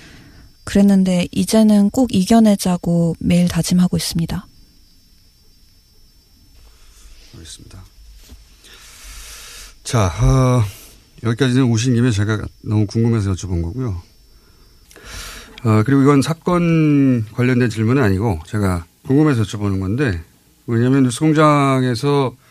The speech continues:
Speaker 2: 어, 오래전부터 인터뷰 요청을 했었는데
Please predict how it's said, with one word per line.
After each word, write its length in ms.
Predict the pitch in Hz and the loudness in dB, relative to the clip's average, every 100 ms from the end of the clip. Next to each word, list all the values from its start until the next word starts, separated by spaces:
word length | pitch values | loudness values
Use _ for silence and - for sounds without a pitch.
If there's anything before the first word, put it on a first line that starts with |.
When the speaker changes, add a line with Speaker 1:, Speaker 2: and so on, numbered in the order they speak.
| _ _ _ _ _ _ _ - | _ _ _ _ _ _ _ -8
Speaker 2:
어, 60 | |
오래전부터 680 | 107 104 113 151 165 156 151 | -6 -2 0 2 2 0 0
인터뷰 300 | 135 135 135 | 0 -2 -2
요청을 420 | 127 117 131 127 | -4 -2 0 0
했었는데 880 | 156 175 160 120 101 104 90 85 80 | 0 -2 0 0 0 0 -2 -4 -10